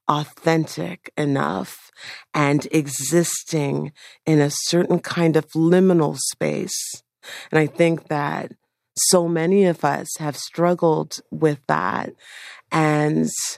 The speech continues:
I certainly have, as I just shared, working on this project. And when I am in those moments, the thing that I consistently come back to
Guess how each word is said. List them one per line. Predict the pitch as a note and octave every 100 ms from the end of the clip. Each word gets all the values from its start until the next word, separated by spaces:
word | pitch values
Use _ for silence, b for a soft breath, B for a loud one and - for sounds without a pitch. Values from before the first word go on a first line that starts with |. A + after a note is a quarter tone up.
| _ _ -
I | F3
certainly | E3 - D#3 D#3+ D#3
have, | D3+ C#3+ F3+ E3
as | D3
I | C#3
just | C#3 C#3+
shared, | - D3 D3 F3 F3 D#3+ D3+
working | D3 - D3+
on | C#3+ D3
this | D3 D3+ - -
project. | E3 D#3 D#3 E3+ E2 G2+ - - - B B B B -
And | D#3+ D3+ D3+ D3+ E3+
when | D#3+ F#3 F#3
I | F#3
am | F#3 G#3 B3
in | B3+
those | G3+ F3 D#3 -
moments, | D#3 D3+ D3+ - -
the | E3
thing | - G3 G3+ A3 G#3+ G3+ B B -
that | E3+
I | E3
consistently | - E3+ D3+ - - F#3+ - F#3+ - E3+
come | D#3 - E3 D#3+
back | D3+ D#3 E3 - -
to | D#3+ D3 D3 -